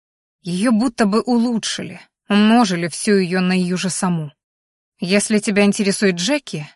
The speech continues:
почему ты вцепился в меня?» Я старалась мыслить хладнокровно. «Почему бы тебе не прицепиться к той, которая тебя интересует?» «Я уже сделал это. Чем же я тебя заинтересовала?» «Ты просто мне нравишься».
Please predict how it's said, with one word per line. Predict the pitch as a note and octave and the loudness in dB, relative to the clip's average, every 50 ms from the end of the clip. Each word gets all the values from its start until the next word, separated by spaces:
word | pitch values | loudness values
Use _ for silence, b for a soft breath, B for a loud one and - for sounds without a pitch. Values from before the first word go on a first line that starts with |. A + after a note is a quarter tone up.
| _ _ _ - | _ _ _ -6
почему | G#3 G3+ - C#4 D4 D4+ | -6 -4 -2 0 0 0
ты | A#3+ C4 | 0 -2
вцепился | A3+ - - A#3+ - B3+ B3+ A#3 - C4 A#3 | -4 -4 -4 -4 -4 -2 -4 -4 -2 -2 2
в | A3 | 2
меня?» | B3+ C4 B3+ A3+ F3 C#3 C3 C3+ - _ _ _ _ _ _ _ _ _ _ | 4 4 4 4 2 0 -2 -6 -14 _ _ _ _ _ _ _ _ _ _
Я | G#3 F3+ G#3 A3 | -4 -2 0 -2
старалась | - - - A3+ A3+ A3+ G#3+ G#3+ G#3 - A3 | -2 0 2 2 4 4 2 2 0 0 0
мыслить | G3+ G#3 G#3 - G#3+ G3 G3 - | 0 0 0 0 -2 -4 -4 -4
хладнокровно. | - - G3+ G3+ F#3 G3+ G#3 G#3 - - D#3 C#3+ C#3+ C#3+ B2+ - - _ _ _ _ _ _ _ _ _ | -6 -4 -2 -2 0 0 -2 -2 -4 -6 -6 -6 -6 -10 -16 -18 -20 _ _ _ _ _ _ _ _ _
«Почему | - A3 - - E4 F4 D4+ | -8 -6 -4 -2 -2 0 0
бы | G#3 G3+ | 0 0
тебе | - A3 F#3 F#3+ | 0 0 0 2
не | F#3+ F#3+ F#3 | 2 2 0
прицепиться | - - G#3 - - A3+ G3 - A#3+ G#3+ - - G#3 - | 0 -2 -4 -2 -2 -4 -4 -2 -4 -4 -4 -4 -6 -6
к | - - | -6 -6
той, | - D#4 D#4 A#3 | -4 -2 -4 -4
которая | - - - - A3 G#3+ G3+ | -4 -6 -4 -2 2 2 2
тебя | G3 A3+ G3+ G3+ G3 | 2 2 0 2 2
интересует?» | F#3+ - F#3+ E3 D#3+ - - F3 F3 G#3+ A#3+ _ - _ _ _ _ _ _ _ _ _ _ - | 0 0 -2 -4 -4 -4 -4 -4 -4 -4 -6 _ -12 _ _ _ _ _ _ _ _ _ _ -2
«Я | G3+ F#3+ A#3+ B3 A#3 | 0 2 4 4 2
уже | - B3+ B3+ G#3+ A3+ D4 C#4 G#3+ E3 | 2 2 -2 0 0 0 0 0 0
сделал | C#3+ D3+ F3+ E3 D#3 D3+ D#3 D3+ D3+ | -2 -4 -6 -6 -4 -4 -6 -6 -8
это. | D3+ C#3+ - - - - - - _ _ _ _ _ _ _ - | -8 -10 -10 -16 -18 -18 -18 -20 _ _ _ _ _ _ _ -10
Чем | - - - A3+ G#3+ G3+ | -6 0 2 4 4 4
же | D#3+ G3+ F#3+ | 4 2 0
я | D#3+ F3+ F3 E3 | 0 0 -4 -4
тебя | - - F3 F#3+ G3 G3 | -4 -2 0 2 2 2
заинтересовала?» | G#3 A3 A3 - A#3+ G#3 G3+ - - A3+ G#3 G#3+ G#3+ G#3+ A3 - _ _ _ _ _ _ _ _ _ _ _ _ | 4 2 2 2 2 -2 -2 0 2 2 4 4 4 2 0 -4 _ _ _ _ _ _ _ _ _ _ _ _
«Ты | - C#4 D4 | -4 -4 -4
просто | - - F#4 E4+ - - C#4+ | -2 -2 -2 -2 -2 0 0
мне | B3+ A#3+ A#3 A3 | 2 4 4 4
нравишься». | G#3 F#3 E3+ E3 D#3 - - - - - - - - | 4 4 2 0 0 -2 -6 -10 -10 -10 -10 -12 -14